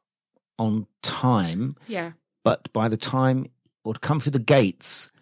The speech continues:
Speaker 1: but by the time th-, had
Speaker 2: No,
Speaker 1: gone
Speaker 2: no, no. So
Speaker 1: No.
Speaker 2: she, she basically said that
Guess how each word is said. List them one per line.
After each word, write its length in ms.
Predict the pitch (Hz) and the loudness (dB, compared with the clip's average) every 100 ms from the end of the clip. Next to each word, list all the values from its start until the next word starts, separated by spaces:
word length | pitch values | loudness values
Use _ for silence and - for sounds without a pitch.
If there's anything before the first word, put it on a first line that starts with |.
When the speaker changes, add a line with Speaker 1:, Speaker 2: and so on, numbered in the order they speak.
| _ | _
Speaker 1:
but 140 | - 107 | -6 -4
by 80 | |
the 100 | 113 | -4
time 520 | 117 - 139 147 147 143 | -4 0 2 2 0 -6
th-, 120 | - - _ - | -14 -20 _ -10
had 140 | 110 | -4
Speaker 2:
No, 100 | 233 - | 2 2
Speaker 1:
gone 80 | |
Speaker 2:
no, 80 | - | 2
no. 320 | 254 269 202 | 0 0 0
So 140 | 180 120 | 2 4
Speaker 1:
No. 60 | |
Speaker 2:
she, 320 | - 87 277 240 | 4 2 -2 -2
she 200 | - 269 | -2 0
basically 400 | 254 240 - 202 | 0 0 -4 -6
said 260 | 208 202 | -6 -4
that 240 | 196 - | -2 -2